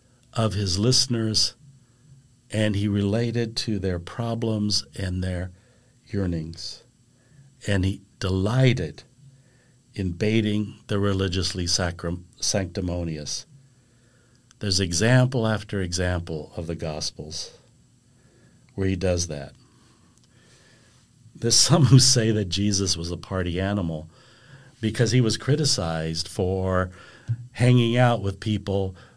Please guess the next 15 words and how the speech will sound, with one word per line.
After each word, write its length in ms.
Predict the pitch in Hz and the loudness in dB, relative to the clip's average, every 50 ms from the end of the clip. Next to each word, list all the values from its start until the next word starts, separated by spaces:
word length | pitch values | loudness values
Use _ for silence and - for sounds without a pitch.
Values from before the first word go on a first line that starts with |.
| - | -6
that 180 | - 107 101 101 - - - _ - _ _ _ _ _ _ _ _ - | -2 -2 -2 -2 -2 -8 -20 _ -20 _ _ _ _ _ _ _ _ -6
the 180 | - 107 101 98 | -2 0 2 2
sanctimonious 1120 | - - 117 120 113 113 - 107 101 117 139 156 147 123 98 98 101 98 - - - - - _ _ _ _ _ _ _ _ _ _ _ _ _ _ _ _ _ _ _ _ _ _ _ _ _ - | 4 4 4 4 4 2 2 2 4 4 4 4 4 2 2 0 0 0 0 0 0 -4 -8 _ _ _ _ _ _ _ _ _ _ _ _ _ _ _ _ _ _ _ _ _ _ _ _ _ -6
decided 560 | 107 113 110 - - 117 107 107 104 101 98 | -2 0 2 4 4 4 4 4 4 2 2
were 220 | 95 92 95 95 92 | 2 0 0 0 0
disreputable, 920 | 85 95 90 - - 110 110 107 - 104 95 82 73 - 78 71 73 - - _ _ _ _ _ _ _ - - - - _ _ _ _ - _ _ _ - | 0 0 0 2 2 2 2 0 0 -2 -4 -4 -4 -6 -10 -10 -12 -14 -20 _ _ _ _ _ _ _ -20 -20 -20 -20 _ _ _ _ -20 _ _ _ -4
prostitutes 1300 | - 113 113 113 107 - - - 107 - - - - 104 104 104 98 - - - - - - - - - - _ _ _ _ _ _ _ _ _ _ - | 0 2 4 4 4 2 0 -2 -4 -6 -6 -4 -2 -2 -2 -2 -2 0 0 2 2 2 0 -2 -4 -8 -14 _ _ _ _ _ _ _ _ _ _ -6
and 180 | - 104 98 | -4 -4 -4
others, 640 | 95 98 104 95 95 92 90 85 85 - - - - - _ _ _ _ _ _ _ _ _ - - - - - - - - - - - - - _ _ _ _ _ | -2 -2 -2 -2 -2 -2 -2 -2 -4 -4 -4 -6 -10 -14 _ _ _ _ _ _ _ _ _ -20 -20 -20 -20 -20 -20 -20 -20 -20 -20 -20 -20 -20 _ _ _ _ _
people 280 | - 120 127 120 113 110 | -2 -2 0 0 0 2
that 140 | 110 117 113 | 2 2 2
were 140 | 104 113 107 | 2 0 2
despised 720 | 107 101 - - - - 113 120 120 113 110 104 92 87 | 2 2 2 0 0 -2 -4 -2 0 0 0 0 0 -2
by 140 | 98 95 92 | -4 -4 -2
society, 800 | 92 - 92 87 - - 107 101 101 101 95 87 85 82 82 | -2 -4 -4 -4 -4 -4 -2 -2 -2 -2 -4 -4 -4 -6 -10